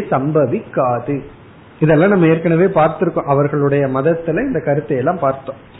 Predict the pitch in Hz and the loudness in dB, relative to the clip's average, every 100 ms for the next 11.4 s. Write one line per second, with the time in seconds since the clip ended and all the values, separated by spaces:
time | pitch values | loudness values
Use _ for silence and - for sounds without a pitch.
0 | - - - - - 202 247 233 170 226 | -20 -20 -20 -6 0 2 4 4 4 2
1 | - - 202 214 143 160 208 220 226 - | 0 0 2 4 4 4 4 4 4 2
2 | 185 185 151 156 208 143 147 160 160 139 | 0 0 2 2 2 0 0 0 2 0
3 | 127 117 - - - - - 151 165 170 | -2 -6 -12 -20 -20 -20 -10 2 4 6
4 | 175 - 185 226 190 185 180 202 180 147 | 4 4 4 6 6 4 4 4 4 2
5 | 143 160 190 196 156 147 170 175 180 170 | 2 4 4 4 4 4 4 2 2 2
6 | 156 170 143 139 151 151 170 160 123 123 | 2 0 0 2 2 2 2 0 0 -2
7 | 131 123 - - - - - - - - | -4 -4 -8 -20 -20 -20 -20 -20 -20 -20
8 | - - - - - 135 131 - 190 214 | -20 -20 -20 -20 -8 -2 -2 0 2 4
9 | 214 208 208 202 190 202 202 196 190 190 | 4 4 6 6 6 4 4 4 4 4
10 | 180 196 202 180 208 208 - 165 160 165 | 4 2 2 4 2 0 -2 0 2 2
11 | 151 135 131 120 | 2 -2 -4 -8